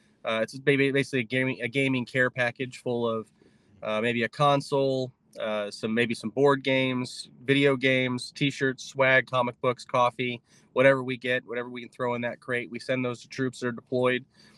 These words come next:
um, or even at home after service. And I know some people are, you know, like, "Well, we don't have a whole lot of troops deployed." Well, that's not actually true. Just because we're not necessarily in Iraq and Afghanistan anymore, we got a lot of, a lot of people,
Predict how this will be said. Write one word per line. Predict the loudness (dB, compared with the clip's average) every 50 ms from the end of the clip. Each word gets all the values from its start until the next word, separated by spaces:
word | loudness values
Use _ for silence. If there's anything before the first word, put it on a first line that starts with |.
| _ _ 0
um, | 2 2 4 2 2 2
or | 4 4 6 6 4
even | 4 0 2 4
at | 4 2 2
home | 2 0 2 2
after | 2 0 0 -2 -6 -8
service. | -4 -4 -4 -2 -2 -2 -4 -4 -6 -12 _ _ -20 -20 -20 _ 0
And | 4 6
I | 6
know | 6 6 4
some | 2 0 -2 0
people | 0 -2 -2 0 -2
are, | 0 -2 -4 -6 _ -10
you | -6 -4
know, | -4 -4
like, | -4 -4 -4
"Well, | -4 -4
we | -2 0 0
don't | 0 0
have | 2 0 0
a | 0 0
whole | 0 2
lot | 2 2 0
of | -2
troops | -4 -4 -4 -4 -4 -6
deployed." | -12 -10 -4 0 2 4 4 2 2 -2 -4
Well, | -2 0 2 2 2 2
that's | 0 0 0 0 0
not | 0 0 0 0 -2 _ _ _ _ -2
actually | 0 0 0 -2 -4 -8 -8 -8
true. | -6 -2 0 2 2 2 0 -4 -8 _ _ -20 -20 _
Just | -8 -8 -6 -4
because | -4 0 2 2 2 2
we're | 2 2
not | 4 4 4 2 2
necessarily | 0 -2 -2 -2 -2 -2 0 0 2
in | 2 2
Iraq | 2 2 2 2 0 0 0
and | -2
Afghanistan | -4 -2 0 2 2 2 2 0 0 0 0
anymore, | 0 -2 -2 -2 -2 -2 -2
we | -2 0
got | 0 0
a |
lot | 0 2 4 4 4 4 4 2 2 0
of, | -2 -2 -4
a | -4
lot | -4 -4 -4 -4
of | -6 -8
people, | -10 -10 -10 -10 -12 -14 -14